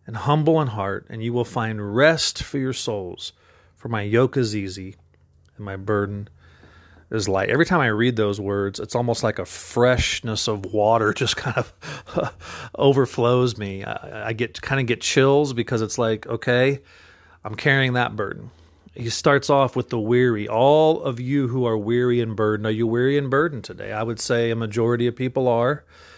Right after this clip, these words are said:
for different reasons. We're carrying something that we're not supposed to be carrying, I think, most of the time. And I think a majority of that, what we're carrying, is what I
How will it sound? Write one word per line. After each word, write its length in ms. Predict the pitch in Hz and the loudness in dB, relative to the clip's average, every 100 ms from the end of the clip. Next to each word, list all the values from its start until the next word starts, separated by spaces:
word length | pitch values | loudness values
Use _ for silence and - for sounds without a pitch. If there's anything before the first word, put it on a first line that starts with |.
| - _ | -20 _
for 160 | - 160 | 2 4
different 360 | 170 180 123 | 4 2 -2
reasons. 540 | 104 98 95 95 - - _ _ _ _ _ - | -2 -6 -8 -10 -10 -12 _ _ _ _ _ -6
We're 140 | 113 | -4
carrying 640 | - 147 143 151 143 127 | 0 2 4 4 2 -2
something 440 | 120 139 123 139 123 | -2 -2 -2 -2 -2
that 120 | 113 | 0
we're 100 | 123 | 0
not 180 | 123 - | -2 -4
supposed 340 | - 143 - | 0 0 0
to 60 | 110 | -4
be 100 | 113 | -6
carrying, 460 | - 147 135 120 | -4 -2 -2 -2
I 80 | - | -2
think, 300 | 143 120 - | -2 -2 -2
most 240 | 120 120 - | -2 -4 -6
of 60 | |
the 60 | 113 | -10
time. 420 | - 104 104 - - - - - - - | -8 -10 -10 -14 -18 -20 -20 -20 -14 0
And 100 | 135 | 2
I 80 | 190 | 4
think 220 | 196 151 | 2 2
a 40 | |
majority 640 | 127 113 113 143 139 117 110 | 0 0 4 6 4 2 -2
of 120 | 101 | -4
that, 380 | 107 107 110 - | -2 -2 -4 -10
what 260 | - 117 117 | -8 -4 -4
we're 120 | 110 | -4
carrying, 640 | - 127 123 110 107 104 _ _ - - - | -4 -2 0 0 -2 -6 _ _ -20 -16 -8
is 120 | 110 | -2
what 140 | 107 113 | 2 4
I 140 | 113 | 4